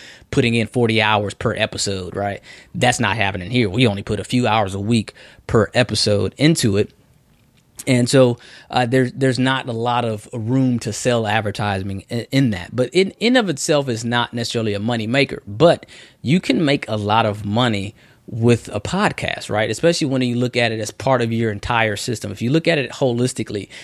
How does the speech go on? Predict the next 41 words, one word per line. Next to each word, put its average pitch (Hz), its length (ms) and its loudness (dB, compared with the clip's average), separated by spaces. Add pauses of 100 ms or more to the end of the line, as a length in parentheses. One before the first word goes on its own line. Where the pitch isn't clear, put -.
(180)
if 143 160 -2
you 190 120 4
have 147 260 4
a 139 40 4
business, 151 520 -2 (240)
you 135 80 -2
should 143 180 0
probably 147 300 4
have 127 180 2
a 104 40 -4
podcast, 92 640 -4
right? 104 160 -4
You 113 80 -4
should 117 140 -2
have 135 220 2
a 135 100 4
way 113 220 0
to 98 120 -6
keep 127 300 -4
up 120 220 -2
with 117 180 -4
your 107 100 0
customers 104 540 -2
so 101 120 -4
they 107 160 2
can, 101 220 -4 (440)
uh, 95 220 -2
continue 127 420 0
that 123 160 4
relationship 117 500 -2
with 113 180 -4
you, 113 140 -4
hear 131 220 0
what 117 200 -2
you're 107 120 -6
doing, 120 260 -2
hear 123 140 0
what 117 180 -2
you're - 80 -10
talking 113 320 -2
about. 107 320 -2